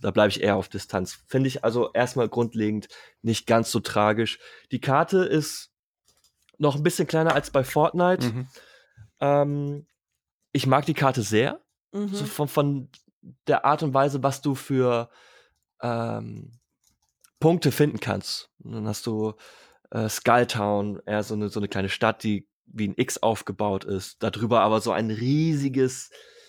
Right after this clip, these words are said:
Speaker 1: Knochengerüst ist, wo du auch drauf kannst. Also ich mag es, die Karte, also die Karte in Apex Legends fühlt sich an, als würden die Entwickler sagen so, „Hey, du glaubst, du könntest da nicht hin,
Speaker 2: <laughs>
Speaker 1: aber du kannst da hin.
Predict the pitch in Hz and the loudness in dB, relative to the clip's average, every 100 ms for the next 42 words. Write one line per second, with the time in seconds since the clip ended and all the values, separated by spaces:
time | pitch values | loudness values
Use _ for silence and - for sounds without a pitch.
0 | - _ - 143 135 131 139 120 107 107 | -20 _ -4 2 4 4 2 2 2 0
1 | - 110 - 139 151 127 139 143 196 - | 0 -2 0 2 4 4 4 2 0 -2
2 | - - - - - 107 104 120 - - | -12 -12 -14 -14 -8 -2 0 -2 -6 -16
3 | - 135 135 156 151 - - - - - | -6 2 2 4 0 -4 -12 -20 -20 -8
4 | 160 151 165 - 147 160 151 160 - 175 | -6 0 0 2 0 -2 -2 -6 0 0
5 | - 214 170 - 185 170 - 165 165 165 | 2 0 0 -2 -2 -2 0 -2 0 -6
6 | - _ _ _ _ _ _ - - 139 | -10 _ _ _ _ _ _ -20 -20 -18
7 | - 175 214 - 190 - - _ _ _ | -4 0 2 2 0 0 -16 _ _ _
8 | 139 180 214 - _ _ - 156 151 156 | 0 2 0 -4 _ _ -2 0 0 0
9 | 190 170 175 175 156 165 156 156 147 _ | 2 2 2 0 2 2 2 2 0 _
10 | _ _ - 196 123 127 143 - 131 - | _ _ -6 -4 -2 -2 -2 -4 -10 -6
11 | 185 202 - 135 123 - 123 135 254 254 | -8 -8 -8 -6 -6 -6 -2 2 2 2
12 | 247 - 277 277 - 285 277 - 120 113 | -2 -10 -6 -6 -2 -4 -2 0 0 2
13 | 220 104 | 0 0